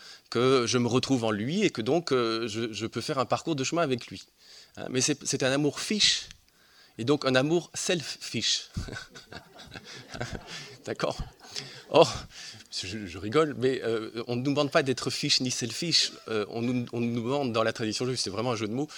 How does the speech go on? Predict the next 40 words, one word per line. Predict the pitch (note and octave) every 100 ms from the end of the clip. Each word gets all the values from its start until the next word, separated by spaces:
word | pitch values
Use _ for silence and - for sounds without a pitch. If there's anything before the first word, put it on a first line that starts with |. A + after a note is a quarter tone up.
| - - -
d'être | G#2 B2+ - B2+ -
ish, | D#3 - - - - _ - _ _ - - -
d'être | B2 -
quelqu'un, | - E3+ - G2 - -
d'être | A2+ -
un | A#2+
homme. | A2 G2 G#2 G#2+
Et | A2+ B2
là | B2 C3+
où | C#3+
il |
n'y | C3+
a | C#3
pas | - C3
d'homme, | C#3 E3 F3+ C3+
eh | A2+
ben, | B2
nous | A#2 A2+
dit | B2+
le, | A2+ G2+
le | F#2+
Pirkei | A2+ A2
Avot, | G#2 D3+ C#3 A2+
so-, | - - B2 -
tiye | B2+ D3 C3
ata | A2+ C#3 -
ish, | C#3 - - - - -
hein, | - -
sois | -
toi, | B2+ C#3+ D3
sois | - C#3+
toi-même | C#3 D3 D3+ D#3+ - - - - _
humain, | C#3 C3+ D3 A3
c'est-à-dire | - C3+ C#3 C#3+ D3 - - - - A#2
ne, | C3
ne | A#2 A#2 B2
mange | C3 C3+
pas | - C3
l'autre. | C#3+ - - - _ _ _ _ _ _ - _
Hein, | A#2